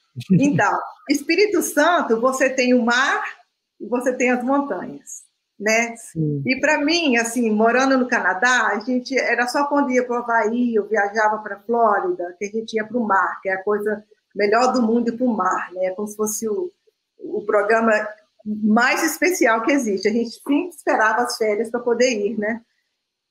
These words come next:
Speaker 1: Aham.
Speaker 2: E aqui no Espírito Santo, eu, eu gostei muito pelo fato de, ah, a gente tá mais ou menos, Nilson,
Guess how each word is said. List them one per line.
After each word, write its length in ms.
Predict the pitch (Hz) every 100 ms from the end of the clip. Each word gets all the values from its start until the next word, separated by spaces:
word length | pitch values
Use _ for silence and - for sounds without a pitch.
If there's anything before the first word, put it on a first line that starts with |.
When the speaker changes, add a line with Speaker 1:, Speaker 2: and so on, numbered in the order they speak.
| _
Speaker 1:
Aham. 380 | 151 147 156 254
Speaker 2:
E 400 | 311 349 403 -
aqui 320 | 262 269 330 403
no 60 |
Espírito 460 | 453 440 285 277 262
Santo, 640 | - 269 311 320 - 185 180
eu, 400 | 240 277 262 214
eu 100 | 254
gostei 420 | 247 294 - 302 262
muito 300 | 285 320 349
pelo 240 | 320 320
fato 440 | - 285 285 285 240
de, 120 | 285 302 262 - _ 196
ah, 460 | 226 226 214 214 214 _ _ _ - - _ _ _ _ _ _ -
a 100 | 233
gente 300 | 320 311 -
tá 100 | 311
mais 300 | 302 349 349
ou 80 | 269
menos, 440 | 269 269 226 214
Nilson, 520 | 247 247 220 190 165